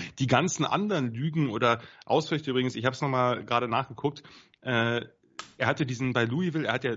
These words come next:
man muss ja sagen, er war damals ein relativ innovativer Spread, vor allem Power Spread Coach, Offense Coach, ein, ein Offense Mind, was se-, sehr, sehr groß, also eine sehr große Relevanz im College Football in den Nullerjahren hatte.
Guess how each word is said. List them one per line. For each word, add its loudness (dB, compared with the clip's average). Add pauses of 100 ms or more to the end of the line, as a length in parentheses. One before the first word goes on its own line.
(120)
man -10
muss -6
ja -4
sagen, -4
er -6
war 4
damals 2
ein 0
relativ -2
innovativer 2
Spread, 0
vor -2
allem -4
Power 4
Spread -4 (320)
Coach, 0
Offense -4
Coach, -2
ein, -4
ein -2
Offense 0
Mind, 4
was -4
se-, -12
sehr, 0
sehr 2
groß, -2
also -4
eine -4
sehr 4
große 2
Relevanz 4
im -4
College -2
Football -2
in 0
den 0
Nullerjahren 4
hatte. -8